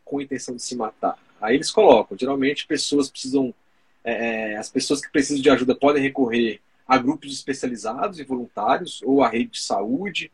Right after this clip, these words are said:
né? Isso numa ajuda mais profissional, tá bom? Mas, é, existem esses grupos de voluntários também, o C V V é um deles, de ajuda emocional gratuita.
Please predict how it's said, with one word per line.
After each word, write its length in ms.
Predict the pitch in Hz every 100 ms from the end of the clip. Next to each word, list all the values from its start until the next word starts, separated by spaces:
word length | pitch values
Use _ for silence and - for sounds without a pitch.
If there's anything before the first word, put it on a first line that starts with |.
| _ _ _ -
né? 200 | 127 131
Isso 300 | 139 - 147
numa 260 | 135 127
ajuda 260 | 113 117 120
mais 220 | 120 113
profissional, 640 | 120 - - 101 113 180 220
tá 80 | 233
bom? 260 | 220 262 277 _ _ - _ -
Mas, 680 | 123 131 131 131 123 - -
é, 500 | 127 123 120 117 117
existem 360 | 117 165 170
esses 160 | 185 175
grupos 200 | 165 -
de 60 | 147
voluntários 560 | 160 156 - 127 127
também, 340 | 117 107 135 156
o 60 |
C 140 | - 120
V 120 | 120
V 140 | 110
é 80 | 110
um 80 | 113
deles, 340 | 101 131 170
de 140 | - 117
ajuda 220 | 104 107
emocional 400 | 107 107 104 101
gratuita. 500 | 101 98 113 135